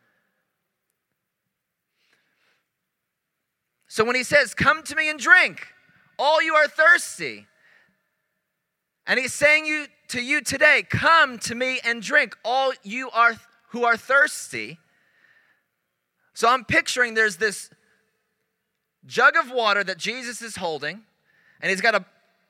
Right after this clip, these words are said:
bunch of cups over here, and he's saying, "Come and drink," and yet we just sit in the seat and we're like, "Yes, Lord, I wanna drink,"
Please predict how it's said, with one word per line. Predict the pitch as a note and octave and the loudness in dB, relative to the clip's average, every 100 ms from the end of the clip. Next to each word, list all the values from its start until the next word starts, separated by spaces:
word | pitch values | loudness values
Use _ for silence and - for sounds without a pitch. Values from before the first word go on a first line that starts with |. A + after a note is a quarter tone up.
| _ _ _ | _ _ _
bunch | C3 G#3+ D4+ C#4+ | -6 0 0 -2
of | C4+ G3+ | -8 -6
cups | - - - A3 | -2 -2 -2 -6
over | F3 D#3+ | -6 -6
here, | D3 C3 | -8 -10
and | D#3+ _ _ _ - | -10 _ _ _ -14
he's | F3+ | -4
saying, | A#3+ A3+ | -2 2
"Come | D4 D#4+ | 2 2
and | C#4+ | 2
drink," | D#4+ C4+ | 2 2
and | A3 A#3+ | 0 -2
yet | A3+ | -4
we | A#3 | -4
just | G#3 A3 - | -6 -6 -8
sit | - D4+ D4 | -4 0 2
in | C#4+ | 0
the | B3+ | -4
seat | - D4+ C4 | -6 -6 -4
and | |
we're | G#3 | -4
like, | F#3 | -2
"Yes, | C4 C4 | 0 0
Lord, | A3+ | 0
I | G#3 | 0
wanna | G#3+ A3 | 0 -2
drink," | G#3 C4 D#3+ | -2 -2 -4